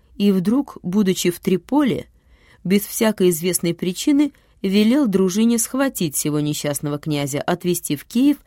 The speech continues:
заключить в монастырь. Рюрик, жена его и дочь,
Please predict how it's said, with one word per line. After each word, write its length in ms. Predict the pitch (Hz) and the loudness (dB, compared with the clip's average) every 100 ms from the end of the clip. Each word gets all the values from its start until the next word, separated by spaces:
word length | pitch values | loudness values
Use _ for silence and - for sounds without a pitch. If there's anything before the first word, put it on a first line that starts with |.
| _ _ | _ _
заключить 720 | 185 185 180 160 147 165 175 | 0 0 0 -2 -2 -4 -4
в 40 | 160 | -4
монастырь. 600 | 165 160 147 - 117 - _ _ _ _ _ _ _ _ - | -2 -2 -4 -6 -8 -10 _ _ _ _ _ _ _ _ -4
Рюрик, 560 | 165 180 240 247 - - _ - | 2 2 2 0 -6 -20 _ -8
жена 400 | 156 175 165 185 | -2 0 0 0
его 180 | 185 | 0
и 160 | 175 165 | 0 -2
дочь, 380 | 139 151 196 | -2 -4 -6